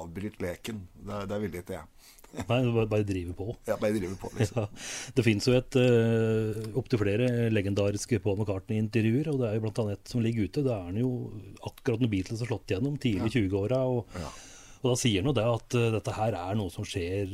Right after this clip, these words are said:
Speaker 2: nå, eh, at vi som gamle gubber på tredve skal, skal spille popmusikk, det, det,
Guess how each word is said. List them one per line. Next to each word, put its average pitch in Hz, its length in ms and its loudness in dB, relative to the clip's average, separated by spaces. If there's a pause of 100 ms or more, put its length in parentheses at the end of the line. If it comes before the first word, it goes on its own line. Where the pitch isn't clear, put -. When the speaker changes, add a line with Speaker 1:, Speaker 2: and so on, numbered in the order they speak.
Speaker 2:
nå, 101 200 -2 (280)
eh, 107 320 -2
at - 140 -8 (100)
vi 92 240 -6
som 110 140 -4 (340)
gamle 98 380 0 (100)
gubber 95 320 -2
på 113 160 -4
tredve 95 460 -2
skal, 107 160 -6
skal 110 160 -2
spille 101 180 -2
popmusikk, 107 480 -2
det, 101 80 2 (320)
det, 101 80 -4